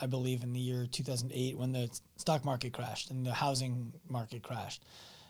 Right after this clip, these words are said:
And someone said to him, "You lost twenty billion dollars," something ridiculous like that. "How do you handle losing that money emotionally?" And he's like, "What are you talking about? I haven't lost anything."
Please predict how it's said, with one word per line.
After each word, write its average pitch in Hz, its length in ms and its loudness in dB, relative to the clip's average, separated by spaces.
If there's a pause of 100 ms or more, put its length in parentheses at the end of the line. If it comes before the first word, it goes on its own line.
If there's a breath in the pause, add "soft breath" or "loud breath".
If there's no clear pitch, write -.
(160 soft breath)
And 156 100 8
someone 190 220 12
said 170 160 12
to 165 100 8
him, 147 220 2 (500)
"You 175 160 12
lost 185 380 12
twenty 170 480 8
billion 156 500 6
dollars," 143 420 8
something 151 320 6
ridiculous 131 640 4
like 120 160 -2
that. 147 300 2 (240 soft breath)
"How 202 260 12
do 226 100 12
you 202 220 10
handle 165 420 10
losing 156 260 8
that 147 180 2
money 139 400 2 (300 soft breath)
emotionally?" 147 720 6 (840)
And 151 100 6
he's 165 140 12
like, 175 80 8
"What 220 120 6
are 262 100 4
you - 20 0
talking 277 320 0
about? 117 140 2
I 147 60 10
haven't 185 200 12
lost 180 240 12
anything." 233 360 4